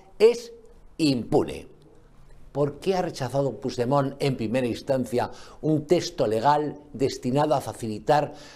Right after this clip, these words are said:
su triunfal retorno en descapotable a esa Barcelona de la que huyó hace cinco años escondido en el maletero de un coche? Porque con ese texto el capo de Junts no tiene plenamente garantizado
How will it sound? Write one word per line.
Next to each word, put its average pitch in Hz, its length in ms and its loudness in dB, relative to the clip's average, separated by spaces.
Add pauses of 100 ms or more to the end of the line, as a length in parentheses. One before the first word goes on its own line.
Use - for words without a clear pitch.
su 139 180 2
triunfal 143 640 4
retorno 156 640 2
en 151 100 0
descapotable 147 800 4
a 147 40 2
esa 143 140 -2
Barcelona 147 520 2
de 147 100 4
la 143 180 2
que 156 100 -4
huyó 156 180 4
hace 143 200 0
cinco 202 460 2
años 165 400 0 (400)
escondido 143 640 2
en 131 80 -2
el 131 80 0
maletero 127 380 0
de 131 60 0
un 135 100 0
coche? 190 440 -2 (840)
Porque - 420 -6
con 87 220 -2
ese 147 240 -2
texto - 600 -8 (420)
el 95 240 -8
capo 139 340 2
de 123 140 -2
Junts 101 340 -8 (120)
no 165 220 0
tiene 160 420 -2 (240)
plenamente 143 580 2
garantizado 151 800 2